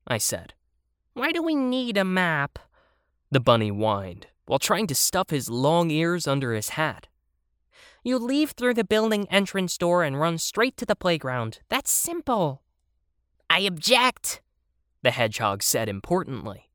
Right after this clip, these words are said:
and started uncurling his fingers. "First, we need to help Mom to take out the garbage. We need to sort it out into the containers. The blue one is for paper, the glass goes in the green one, and the yellow container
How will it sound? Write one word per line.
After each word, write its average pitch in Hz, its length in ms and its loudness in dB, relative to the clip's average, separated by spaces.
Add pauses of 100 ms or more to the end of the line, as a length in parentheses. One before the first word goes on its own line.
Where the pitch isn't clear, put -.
and 139 100 -4
started 185 440 2
uncurling 147 580 0
his 110 160 -8
fingers. 135 580 -4 (1040)
"First, - 560 2
we 165 140 -4
need 202 300 0
to 185 60 0
help 180 240 0
Mom 170 360 2
to 135 100 -10
take 175 240 -4
out 156 160 -2
the 139 80 -12
garbage. 160 560 0 (380)
We 120 100 -8
need 151 220 -2
to 233 100 -4
sort 202 300 0
it 214 100 0
out 185 240 2
into 185 300 -4
the 185 100 -4
containers. 185 880 -4
The 135 100 -4
blue 196 200 2
one 220 180 4
is 196 140 -2
for 151 140 -2
paper, 143 480 -6
the 120 100 -8
glass 220 380 -2
goes 208 200 0
in 202 120 0
the 196 80 0
green 185 320 0
one, 175 180 -2 (240)
and 147 100 0
the 143 80 2
yellow 208 360 4
container 185 500 0